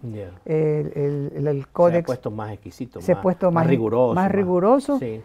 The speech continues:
Speaker 2: El Codex alimentario dos mil veinte me gusta mucho, eh, me gusta mucho, digo, porque en un momento dado el Codex anterior, versión dos mil cuatro, imagínense,
Speaker 1: Ya,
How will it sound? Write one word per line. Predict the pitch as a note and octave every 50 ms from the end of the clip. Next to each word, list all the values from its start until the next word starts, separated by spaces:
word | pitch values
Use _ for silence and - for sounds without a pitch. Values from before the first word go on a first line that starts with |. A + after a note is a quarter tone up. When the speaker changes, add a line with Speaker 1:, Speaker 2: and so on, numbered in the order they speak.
| - - -
Speaker 2:
El | - F3 E3
Codex | - A3 A#3+ C4+ C4+
alimentario | C4 B3 A#3 A#3+ A3 G3+ - B3+ C4 B3+ C4 C4 B3+ B3+ B3+ A#3+
dos | G3 F3+ G3 F#3+
mil | A3+ A3+ G#3+
veinte | G#3+ A#3+ B3 A3 - A#3 A#3 A3+ A3+
me | A3+ G3+ G#3+
gusta | A3 B3 D#4+ D#4 - C#4
mucho, | C4 C#4 C#4 A3+ - - C4+ D4 C#4 C4 -
eh, | F3 E3
me | E3 F3 F#3+ G3
gusta | A#3+ C4+ C4 C4
mucho, | A#3 C4 B3 C4 B3+
digo, | A3 G#3+ G#3+ A3 A3+
porque | G3 G#3+ G3+ G3 F#3 - F#3+ F#3 F3+ E3+ - - - - _ - _ _ _ _
en | - F3+ G3
un | G3+
momento | G#3 A3 G#3+ A#3 A3 - A3 G#3
dado | G#3 G#3 G#3+ G#3+ G#3+
el | G3+ F#3
Codex | - G3+ G3+ G#3 G3+ F#3
anterior, | G#3 F#3 E3+ F#3 E3+ F3+ F#3+ G3+ F3+
versión | E3+ D3 D3 - F3+
dos | F3 F3+ E3+
mil | F3+ A3+ G3 -
cuatro, | A#3+ C4+ C4 F3+ - E3+
imagínense, | E3 E3+ G3 A3 F#3 D#3+ D3 A#2+ G2 A2
Speaker 1:
Ya, | G#2 G#2 G#2 A2+